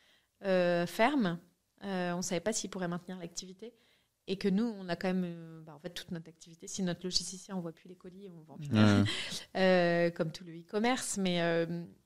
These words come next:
Speaker 1: on, plus tous nos revendeurs qui, qui fermaient, euh, là, on s'est dit, mais qu'est-ce qu'on, enfin, voilà, qu'est-ce qu'on fait ? Euh, ça a été assez dur, mais, euh,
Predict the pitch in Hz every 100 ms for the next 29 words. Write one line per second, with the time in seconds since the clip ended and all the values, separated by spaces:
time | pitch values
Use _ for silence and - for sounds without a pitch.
0 | _ - 185 180 180 - _ _ - 247
1 | 233 - 226 214 202 196 208 214 214 -
2 | 185 180 180 175 170 - - 180 185 214
3 | 208 170 175 190 180 170 175 190 165 185
4 | - - 170 165 160 160 160 170 160 160
5 | - - - - 180 - 202 208 208 185
6 | 165 165 165 160 - 165 165 - - -
7 | _ _ _ _ _ _ 214 220 233 180
8 | 196 302 277 196 185 180 180 180 175 175
9 | 175 180 180 180